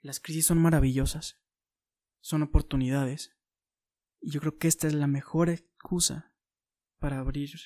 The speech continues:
los ojos. Y que nos demos cuenta qué está pasando con nosotros, qué está pasando con tu vida. Se ha perdido el sentido de apreciación. Tanto la rutina, eh, como el mundo nos ha consumido. Dime cuántas mentiras le has comprado a tu ego.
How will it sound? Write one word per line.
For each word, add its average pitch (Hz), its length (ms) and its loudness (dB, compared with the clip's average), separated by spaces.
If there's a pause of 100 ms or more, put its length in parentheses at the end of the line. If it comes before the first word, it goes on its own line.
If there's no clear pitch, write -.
los - 260 -8
ojos. - 480 -14 (1500)
Y - 80 -20
que 156 100 -2
nos 147 120 0
demos 165 240 2
cuenta 185 240 0
qué - 80 -12
está - 160 -6
pasando 190 360 -2
con 160 120 0
nosotros, - 680 -8 (200)
qué 165 80 -8
está - 180 -6
pasando 170 540 2
con 135 180 -2
tu 131 140 -6
vida. 131 380 -8 (1500)
Se - 180 -4
ha 143 80 -6
perdido 151 340 0
el 151 140 -8 (140)
sentido 147 440 -2
de - 100 0
apreciación. 139 960 -4 (460)
Tanto 147 240 -4
la 139 100 0
rutina, 151 640 2 (840)
eh, 151 240 -2
como 143 200 0
el 139 60 2
mundo 151 480 6
nos 139 160 2
ha 139 60 -4
consumido. 143 560 -2
Dime 147 240 -2
cuántas 170 340 0
mentiras 160 360 0
le 160 80 -2
has 151 120 -2
comprado 165 540 -2
a 165 80 -6
tu 139 160 -2
ego. 147 300 -12